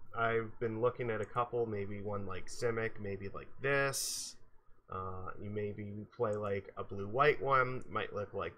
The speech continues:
this, but we're gonna start with mono blue, so just keep it nice and simple, 'cause we got a lot of mono blue upgrades, so if we can, yeah, the mana base is always, you know, it's, it's better when you can keep it,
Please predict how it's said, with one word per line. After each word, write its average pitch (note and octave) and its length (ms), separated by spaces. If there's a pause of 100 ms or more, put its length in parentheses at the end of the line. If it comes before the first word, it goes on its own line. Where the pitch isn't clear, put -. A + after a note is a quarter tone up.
this, C3+ 440
but A2+ 260 (380)
we're C#3 160
gonna D3+ 160
start C3 440
with A2 240
mono G#2 360
blue, F#2+ 400
so F#2+ 340 (1200)
just - 200
keep D3 240
it C3 80
nice B2 280
and A2+ 120
simple, A2+ 520 (460)
'cause C3 160
we D#3 100
got E3 200
a D#3 80
lot D3+ 180
of B2+ 140
mono C3+ 260
blue A2+ 220
upgrades, F#2+ 480
so G#2 320 (880)
if B2 160
we C#3+ 120
can, F#3+ 540
yeah, D#3+ 220
the A#2+ 120
mana C#3+ 280
base C3 260
is A#2 100
always, A#2+ 540 (380)
you A2 160
know, G2 220 (220)
it's, A#2 220
it's A2+ 160
better B2 300
when A2+ 140
you G#2+ 60
can G#2+ 140
keep A2 260
it, G#2 120